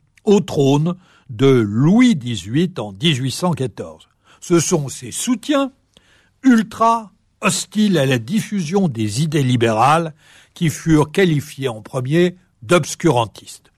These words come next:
Aujourd'hui, les accusations d'obscurantisme sont encore nombreuses. Elles portent principalement sur les groupes qui colportent des idées intégristes, fausses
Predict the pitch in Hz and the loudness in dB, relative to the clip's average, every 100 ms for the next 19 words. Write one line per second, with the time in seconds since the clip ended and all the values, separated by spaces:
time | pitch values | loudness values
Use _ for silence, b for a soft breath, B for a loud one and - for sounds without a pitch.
0 | _ _ b b - 160 240 226 311 220 | _ _ b b 0 2 2 2 2 2
1 | 131 147 147 160 143 147 - 208 120 107 | 2 2 0 0 0 0 0 -2 -2 -10
2 | - 110 139 175 240 214 - 151 143 170 | -10 -6 -4 -4 -6 -8 -6 -6 -4 -4
3 | 135 233 202 254 240 226 220 220 - b | 2 4 4 2 4 6 6 4 -2 b
4 | b b 165 185 185 208 202 165 - 131 | b b 0 2 2 2 2 0 -4 -8
5 | - 147 - 143 143 143 180 269 254 - | -4 -6 -6 -6 -2 0 0 0 -2 -4
6 | 123 113 113 156 254 - b b b - | -6 -6 -4 -2 -2 -2 b b b -6
7 | 127 - 185 160 185 185 160 113 117 - | -2 2 4 4 2 2 2 -2 -8 -6
8 | 123 127 123 123 131 196 202 233 226 - | -6 0 0 0 -2 -2 -2 -4 -6 -10
9 | - 214 226 226 208 | -6 2 4 4 -2